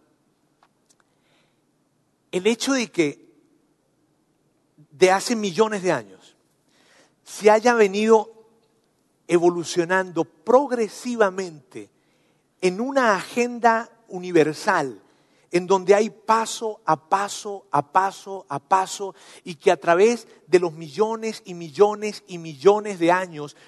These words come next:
cosas han venido sucediendo de tal manera exacta para que tú y yo hoy en día estemos acá y que todo eso se hizo sin ningún tipo de ayuda ni plan detrás de eso, a mí se me hace muy difícil creerlo.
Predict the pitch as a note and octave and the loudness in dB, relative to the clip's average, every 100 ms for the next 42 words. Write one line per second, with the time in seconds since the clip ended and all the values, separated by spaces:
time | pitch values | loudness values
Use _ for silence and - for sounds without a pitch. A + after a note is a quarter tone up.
0 | _ - A#3+ A3+ G3+ - - G3+ G3 F#3+ | _ 2 2 4 0 0 -2 -4 2 2
1 | F#3 A#3 B3 G3+ F#3 - D#3 E3+ G#3 F#3+ | 2 -4 -4 -6 -10 -6 -4 -2 -4 -6
2 | D#3+ D3 C#3+ - A3 D#4 D4 G#3 F3 G#3 | -6 -2 -4 4 4 4 0 0 2 2
3 | G#3+ G3 E3 D3+ - A3 - _ D3 - | 4 2 0 -6 2 2 2 _ -6 -6
4 | _ - D#3+ D#3 D#3+ - B3 A#3+ F3 G#3 | _ -2 -2 0 -6 -6 -6 -6 2 2
5 | - G#3+ A3 G#3 G#3+ D3+ - G#3 G3+ F3+ | 6 2 2 -6 -2 -2 0 -4 -2 -4
6 | G3+ F#3 - - A#3+ D3 D#3+ _ B3 B3 | 0 -2 -2 -12 -16 -4 -4 _ 4 6
7 | B3 A#3 A#3 - G#3 A3 D#3+ D3 - F#3+ | 4 2 -2 -4 -4 -4 -8 -8 -6 -6
8 | E3+ D#3 E3 B3+ B3+ B3+ - A3+ F#3 D#3+ | -4 -8 -6 -8 -6 -6 0 2 2 0
9 | A#3+ A3 F3+ D#3+ A#3 A#3+ C4+ C4+ A#3+ G#3+ | 0 0 0 -2 -2 0 -2 -2 0 0
10 | C#4 - B3+ - _ _ _ _ _ _ | -2 -4 -10 -12 _ _ _ _ _ _
11 | E3 F3 G3 F#3 F3+ E3+ E3 D#3 G3+ G3+ | -4 -4 -4 -6 -8 -12 -16 -18 -18 -14
12 | G3+ G#3 F#3+ | -12 -12 -14